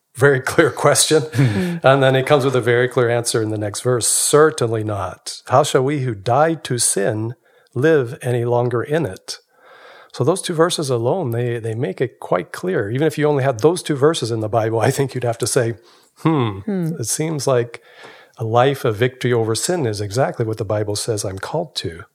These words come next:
Speaker 2: Mm.
Speaker 1: And then the rest of the chapter is just, uh, totally amazing in that same regard.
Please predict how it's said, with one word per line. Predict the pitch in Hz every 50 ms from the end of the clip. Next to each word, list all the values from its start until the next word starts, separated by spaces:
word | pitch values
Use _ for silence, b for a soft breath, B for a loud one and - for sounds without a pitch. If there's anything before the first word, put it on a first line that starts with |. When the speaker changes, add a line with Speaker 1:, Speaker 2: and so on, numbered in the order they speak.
| _ -
Speaker 2:
Mm. | 214 190 180 180 175 175 - B B B B B B B B B B B
Speaker 1:
And | 131 127
then | 120 123
the | 120 113
rest | 131 131 - -
of | 117
the | 110 107
chapter | - - 113 104 - - 117
is | 104 104 101
just, | 110 101 - - -
uh, | 135 127 127 -
totally | - 131 127 113 110 101
amazing | 95 101 104 110 123 123 101 104 95 95
in | 98 104
that | 101 101 101
same | - - 113 107 101
regard. | 98 95 90 107 104 104 110 104 95 92